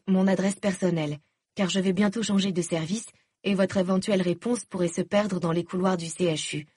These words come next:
ou pire, atterrir dans les mains d'une autre infirmière. Vous imaginez ? Voilà. C'est fou ce que la biafine peut être efficace parfois. Je ferme les yeux un instant, en offrant mon visage au soleil qui me réchauffe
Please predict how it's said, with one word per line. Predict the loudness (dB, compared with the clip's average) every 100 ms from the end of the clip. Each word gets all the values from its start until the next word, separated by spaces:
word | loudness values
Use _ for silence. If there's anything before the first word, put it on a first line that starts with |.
| _ _ _
ou | -4 -4
pire, | 0 2 2 0 _ _ _
atterrir | 0 0 -2 -2 0
dans | 0
les | 2
mains | 0 2
d'une | 2 2
autre | 2 0
infirmière. | -2 -2 -2 -2 -4 -8
Vous | -4 2
imaginez ? | 4 4 4 4 2 -6 _ _ _ _ _ _ _ _ _ _ _ _ _ _ _ _ _ _ _ -2
Voilà. | -2 -2 -6 _ _ _ _ _ _ _ _
C'est | -2 0
fou | 0 -6
ce | -2
que | 0
la | 2
biafine | 2 0 2 0
peut | 0
être | -2 -2
efficace | -4 -4 -2 -2 -2
parfois. | -8 -10 -10 -14 -16 _ _ _ _ _ _ _ _
Je | -6
ferme | 0 2 4
les | 0 2
yeux | 2
un | 2 0
instant, | -4 -4 -4 -4 -10 _ _ _ 0
en | 4
offrant | 4 2 0
mon | 2 0
visage | -2 0 2 2
au | -2
soleil | 0 2 2 0
qui | -4
me | -2
réchauffe | -2 -2 -2 -4